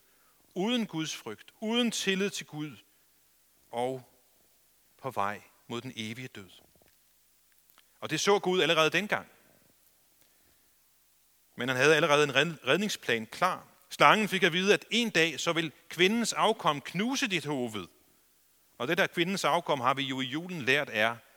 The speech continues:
Guds egen søn, Jesus Kristus. Hvert andet, hvert enkelt menneske betyder så meget for Gud,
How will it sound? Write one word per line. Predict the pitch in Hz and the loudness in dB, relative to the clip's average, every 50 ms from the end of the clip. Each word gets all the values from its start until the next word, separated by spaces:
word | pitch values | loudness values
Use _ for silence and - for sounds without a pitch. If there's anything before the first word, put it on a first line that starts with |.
| _ _ - | _ _ -14
Guds | - 127 135 135 - 117 | -12 -10 -8 -8 -8 -8
egen | 104 104 113 131 131 | -6 -6 -8 -8 -8
søn, | 127 - - 170 156 127 _ _ _ _ _ _ - | -8 -8 -8 -8 -10 -12 _ _ _ _ _ _ -12
Jesus | 107 110 120 120 - 143 - - | -10 -8 -6 -6 -6 -8 -10 -12
Kristus. | - - 151 - - - - - - - - - _ _ _ _ _ _ _ _ _ - - - | -12 -12 -12 -14 -14 -18 -20 -20 -20 -20 -20 -20 _ _ _ _ _ _ _ _ _ -20 -10 -2
Hvert | - 160 170 | 4 6 6
andet, | 180 196 214 170 | 8 6 6 2
hvert | 185 147 143 156 170 156 | -4 -4 -2 0 0 0
enkelt | 196 214 220 185 175 | 0 0 0 0 2
menneske | 165 165 185 208 196 - - 196 | 2 2 2 2 0 -2 -4 -4
betyder | 156 165 - - 208 208 196 185 - - - - - _ - | -6 -6 -8 -6 -2 0 0 0 0 -2 -8 -20 -20 _ -10
så | - - - 214 233 | -6 2 6 8 8
meget | 240 208 160 151 165 175 - | 8 8 6 4 4 2 -2
for | - | -4
Gud, | 185 - 127 117 117 | -10 -12 -10 -14 -14